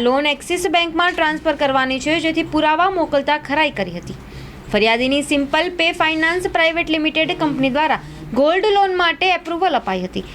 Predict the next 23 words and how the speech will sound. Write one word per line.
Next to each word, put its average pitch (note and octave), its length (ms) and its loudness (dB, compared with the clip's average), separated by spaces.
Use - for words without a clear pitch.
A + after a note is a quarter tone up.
બાદમાં C4+ 440 2
જ F4+ 80 4
હેતલબેને F4+ 500 0
વિશ્વાસ F4 480 0
અપાવ્યો E4+ 400 0
કે F#4 120 0
જો F4 120 0
મને F4 220 2
રૂપિયા E4+ 360 2
આપો, E4+ 160 -2
તો C#4 180 6
હું F4+ 220 4
આઈ E4+ 220 4
આઈ G#4 180 2
એફ G4 180 -2
એલ F#4 140 0
માં F#4 180 2
પડેલ E4 320 2
મારું E4 300 2
પંચાવન E4 520 2
લાખનું E4+ 400 -2
સોનું C#4 420 0
એક્સિસ F#4 260 -4